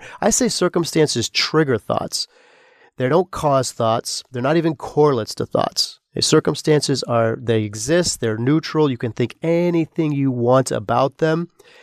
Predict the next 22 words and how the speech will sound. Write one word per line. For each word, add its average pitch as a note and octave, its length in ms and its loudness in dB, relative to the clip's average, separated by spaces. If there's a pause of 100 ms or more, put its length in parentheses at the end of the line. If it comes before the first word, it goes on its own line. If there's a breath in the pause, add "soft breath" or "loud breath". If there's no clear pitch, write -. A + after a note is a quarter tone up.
(120)
They're B2 220 2
not E3 200 2
even D3 200 0
really C#3 240 2
loosely B2 460 0
connected B2 480 0
to A2 100 -6
thoughts A2+ 300 2
because A#2 280 -4
you D3+ 120 0
can E3 100 0
think - 220 -2
anything C#3+ 340 0
you B2 140 0
want A2 560 0 (800 soft breath)
about B2 340 2
a - 20 -10
circumstance. - 880 -2 (440)
So - 160 0
it's - 120 -6
not F3 200 0
like C#3+ 240 0